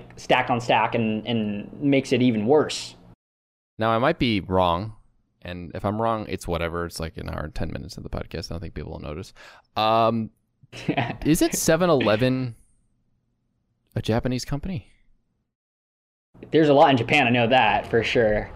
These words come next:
Speaker 2: I th-, I th-, I think, 'cause I remember White Hen used to be a thing, and I think seven eleven bought out the White Hens. And I think, I think I heard this the other day from somebody, so I'm quoting someone, so I'm saving face here, but I believe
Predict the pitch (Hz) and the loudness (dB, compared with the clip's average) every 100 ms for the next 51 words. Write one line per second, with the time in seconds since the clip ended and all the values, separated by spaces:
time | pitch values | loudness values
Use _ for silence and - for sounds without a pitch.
0 | - 117 - 117 - _ _ _ _ _ | -8 -8 -6 -8 -8 _ _ _ _ _
1 | _ 123 - - 240 240 - - _ _ | _ -10 -8 -2 -2 -2 -12 -20 _ _
2 | - 143 175 202 160 110 113 131 - 143 | -8 -4 0 0 2 4 4 2 2 2
3 | 131 92 98 85 82 - 87 95 101 165 | 2 0 -2 0 0 0 -2 0 0 0
4 | 170 - - 104 120 117 110 92 85 92 | -4 -6 -4 -2 0 0 -2 -2 0 2
5 | 98 98 90 90 87 113 127 73 - - | 2 2 0 0 0 0 -2 -4 -10 -14
6 | - _ _ _ _ _ _ - 98 - | -16 _ _ _ _ _ _ -10 -8 -4
7 | 143 - - 160 - 104 - 165 139 98 | -6 -6 -4 -2 0 -2 0 0 2 -2
8 | - 98 95 101 135 143 85 - 85 82 | 0 0 2 2 2 0 -2 -4 -4 -2
9 | 82 - 127 131 165 165 92 - 80 82 | -4 -2 -2 0 0 0 -2 -6 -8 -8
10 | - 92 87 - 135 104 92 156 143 - | -6 -6 -6 0 0 0 -4 -2 -2 -2
11 | 101 - 90 - - - - 107 107 104 | -4 -2 -4 -4 -16 -10 -4 -2 0 0
12 | 143 180 95 92 - | 0 0 -2 -4 -14